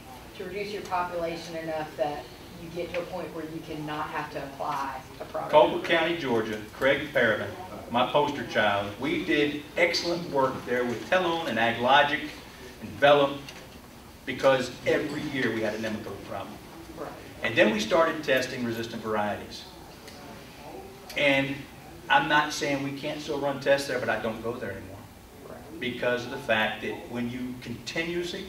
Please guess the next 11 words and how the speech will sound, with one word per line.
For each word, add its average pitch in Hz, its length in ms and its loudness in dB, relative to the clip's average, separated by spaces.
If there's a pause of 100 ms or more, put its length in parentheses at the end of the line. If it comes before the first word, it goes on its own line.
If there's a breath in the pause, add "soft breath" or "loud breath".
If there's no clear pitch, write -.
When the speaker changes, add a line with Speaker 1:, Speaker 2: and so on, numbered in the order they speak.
(100)
Speaker 2:
plant 123 440 2
resistant 107 460 -6
varieties, 117 560 2 (340 loud breath)
your 139 160 0
populations 139 720 6
are 131 80 -2
going 123 280 0
down 123 300 2
to 120 80 0
such 120 520 2
that, 117 260 0